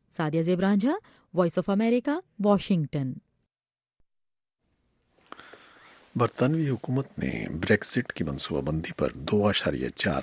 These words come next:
Speaker 2: ارب ڈالر اضافی خرچ کرنے کا اعلان کیا ہے۔ اس طرح یورپ سے علیحدگی پر آنے والے اخراجات دس ارب ڈالر سے زائد تک پہنچنے کی توقع ہے اور کسی معاہدے کے بغیر یورپی یونین سے برطانیہ کی علیحدگی کے امکانات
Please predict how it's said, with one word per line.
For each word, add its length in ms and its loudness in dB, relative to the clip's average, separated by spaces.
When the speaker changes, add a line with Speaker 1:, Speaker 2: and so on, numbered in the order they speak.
Speaker 2:
ارب 260 0
ڈالر 280 -4
اضافی 460 -2
خرچ 300 -4
کرنے 300 -4
کا 140 -4
اعلان 360 -6
کیا 340 -6
ہے۔ 80 -6
اس 140 2
طرح 160 8
یورپ 340 6
سے 160 2
علیحدگی 320 4
پر 140 0
آنے 200 4
والے 260 2
اخراجات 440 2
دس 380 2
ارب 240 -2
ڈالر 180 0
سے 200 -2
زائد 340 -2
تک 180 -8
پہنچنے 360 -6
کی 120 -8
توقع 360 -4
ہے 40 0
اور 120 2
کسی 280 2
معاہدے 360 6
کے 100 0
بغیر 320 4
یورپی 400 2
یونین 340 6
سے 160 0
برطانیہ 500 2
کی 200 -2
علیحدگی 380 0
کے 180 -4
امکانات 380 -4